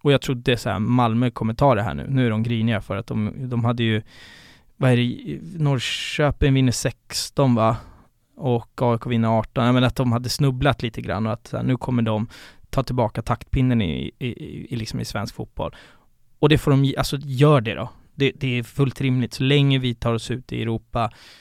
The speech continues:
så, så kan vi liksom knappa in på dem ekonomiskt. Det var känslan inför tvåtusen nitton. Och nej, alltså jag var jävligt uppkäftig på, på eran YouTube-kanal och, och liksom gick ut med att så här, "Men Djurgården kommer aldrig vinna", för att det var min ärliga åsikt. Jag trodde att det skulle bli som alla andra säsonger liksom, sådär.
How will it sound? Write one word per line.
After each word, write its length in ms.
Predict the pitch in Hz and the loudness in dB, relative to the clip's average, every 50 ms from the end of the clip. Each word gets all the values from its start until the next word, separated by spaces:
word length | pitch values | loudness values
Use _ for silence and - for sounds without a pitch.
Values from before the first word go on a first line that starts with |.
| _ _ | _ _
så, 720 | - - - - - 143 127 120 117 117 117 117 110 104 | -16 -12 -12 -8 -4 -4 -2 -2 -2 -2 -2 -2 -2 -4
så 160 | - - 131 | -4 -6 -8
kan 240 | - - 123 113 110 | -4 -2 -2 0 0
vi 80 | 107 104 | -2 -4
liksom 200 | 110 - - 110 | -6 -8 -10 -10
knappa 320 | 110 - 123 110 - 120 | -4 -4 -4 -2 -2 -2
in 140 | 117 113 113 | -2 -2 -2
på 100 | - 120 | -2 -2
dem 140 | 107 - 117 | -2 -4 -6
ekonomiskt. 480 | 117 - - 120 120 110 - - - | -6 -6 -6 -4 -4 -4 -6 -8 -10
Det 60 | - 131 | -8 -6
var 60 | 123 | -6
känslan 440 | 110 - 113 110 110 - 107 101 98 | -6 -6 -8 -8 -6 -8 -8 -6 -6
inför 440 | 110 113 - - - 117 - 67 | -8 -10 -12 -8 -6 -4 -4 -4
tvåtusen 320 | - - - - - - - | -6 -8 -12 -14 -10 -8 -8
nitton. 340 | 113 - _ - - 107 113 | -8 -8 _ -8 -6 -4 -2
Och 220 | 123 123 120 117 - - - - - - - _ _ _ | 0 -2 -2 -4 -6 -16 -20 -20 -20 -20 -20 _ _ _
nej, 500 | - 143 131 135 131 127 127 131 131 135 | 0 4 4 6 6 6 6 4 4 2
alltså 260 | - 135 - - 151 123 - - - - _ - | -2 -4 0 0 0 -2 -2 -10 -20 -20 _ 0
jag 140 | - 139 | 4 6
var 80 | 139 147 | 6 8
jävligt 280 | 156 160 147 123 - - | 6 6 4 2 -2 -2
uppkäftig 640 | 156 - - - - 165 156 - - - 147 127 | -4 -4 -2 0 2 2 2 0 -2 -6 -6 -2
på, 400 | - - 135 131 131 127 123 113 107 113 113 123 - | -2 0 0 2 2 2 2 0 0 -2 -4 -4 -2
på 80 | 135 | 0
eran 220 | 131 123 123 120 120 | 2 2 4 4 4
YouTube-kanal 760 | 120 123 113 - 131 127 - - 120 127 143 143 139 131 123 | 4 2 2 -2 -4 -4 -2 0 0 2 4 4 4 4 4
och, 420 | 120 113 98 78 71 65 - - | 2 2 2 0 -2 -4 -8 -6
och 80 | 175 135 | -6 -6
liksom 240 | 123 - - 131 123 | -4 -2 0 0 0
gick 160 | 120 - - | -2 0 0
ut 220 | 123 135 139 - | 0 0 0 -2
med 100 | - 131 | -4 -6
att 60 | 127 - | -6 -4
så 80 | - | -2
här, 80 | 120 120 | -2 0
"Men 160 | 127 123 127 | 0 0 0
Djurgården 300 | 127 131 135 131 135 131 | 0 0 0 0 -2 -2
kommer 300 | - - 101 113 151 151 | -4 -4 -4 -2 0 2
aldrig 360 | 143 123 113 113 117 120 113 | 2 0 0 -2 -2 -4 -2
vinna", 320 | 123 123 117 113 135 151 123 | 0 0 0 0 0 -2 -2
för 140 | - - | -2 -4
att 80 | 120 - | -4 -4
det 80 | - 113 | -4 -4
var 100 | 113 123 | -2 0
min 200 | 123 127 120 104 | 0 0 0 0
ärliga 260 | 104 113 117 110 101 | 0 -2 -2 -4 -4
åsikt. 500 | 110 120 110 - - 120 - - - - | -6 -6 -8 -8 -10 -12 -12 -14 -8 -4
Jag 120 | 143 131 | -4 -4
trodde 260 | - - 139 131 131 | -2 -2 -4 -2 -2
att 60 | 120 - | -4 -4
det 40 | |
skulle 180 | - - - 117 | -6 -8 -6 -4
bli 100 | 117 117 | -4 -4
som 140 | 110 - 131 | -4 -2 -2
alla 140 | 120 120 123 | 0 0 0
andra 200 | 113 113 110 110 | -2 -2 -4 -8
säsonger 420 | - - - - - 104 101 - | -10 -10 -10 -10 -10 -10 -10 -10
liksom, 220 | - - - - _ | -12 -16 -20 -20 _
sådär. 260 | - - - - - | -10 -10 -10 -10 -10